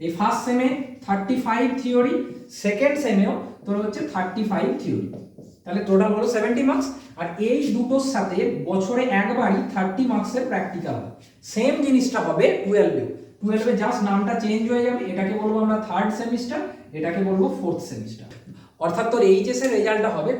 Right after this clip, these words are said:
থার্ড আর ফোর্থ সেমিস্টার মিলিয়ে। কিন্তু ওই যে বললাম, সায়েন্সের স্টুডেন্টের জন্য তুমি যদি ফার্স্ট আর সেকেন্ড সেমে ফাঁকি দাও, তাহলে কিন্তু থার্ড আর ফোর্থে তুই যত চেষ্টাই করিস, সেই প্রপার ওয়েটা, সেই রেজাল্টটা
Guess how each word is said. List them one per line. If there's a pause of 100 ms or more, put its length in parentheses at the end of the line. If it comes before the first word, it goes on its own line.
থার্ড
আর
ফোর্থ (100)
সেমিস্টার
মিলিয়ে। (1120)
কিন্তু
ওই
যে
বললাম, (120)
সায়েন্সের
স্টুডেন্টের
জন্য
তুমি
যদি
ফার্স্ট (220)
আর
সেকেন্ড
সেমে
ফাঁকি
দাও, (300)
তাহলে
কিন্তু (160)
থার্ড
আর
ফোর্থে (260)
তুই
যত (100)
চেষ্টাই
করিস, (300)
সেই
প্রপার
ওয়েটা, (300)
সেই (680)
রেজাল্টটা